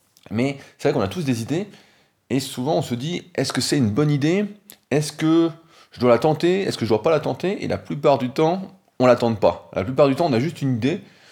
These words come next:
et puis on la laisse s'évaporer, on l'oublie. Et alors que ça se trouve, ça aurait été une super idée, et ça aurait pu complètement changer votre vie, changer notre vie,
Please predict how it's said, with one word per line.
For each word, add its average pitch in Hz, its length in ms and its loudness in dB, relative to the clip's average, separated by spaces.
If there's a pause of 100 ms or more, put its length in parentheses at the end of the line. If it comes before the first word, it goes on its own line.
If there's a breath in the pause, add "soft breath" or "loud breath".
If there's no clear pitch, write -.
(140 loud breath)
et 120 80 0
puis 107 100 -4
on 147 60 0
la 110 120 2
laisse 170 180 0
s'évaporer, 120 640 0 (320)
on 156 160 4
l'oublie. 117 600 -2 (840 soft breath)
Et 139 360 0 (220)
alors 110 180 0
que 107 60 -6
ça 139 120 -4
se - 80 -10
trouve, 165 320 -6 (180)
ça - 280 0
aurait 131 240 2
été 151 380 -4 (260)
une 117 160 -2
super 190 580 2
idée, 156 360 0
et 160 60 2
ça - 180 -10
aurait 131 160 4
pu 160 140 -14
complètement 156 600 -4 (360 loud breath)
changer 170 500 2
votre 147 300 0
vie, 147 140 -2
changer 160 320 0
notre 139 320 0
vie, 139 160 0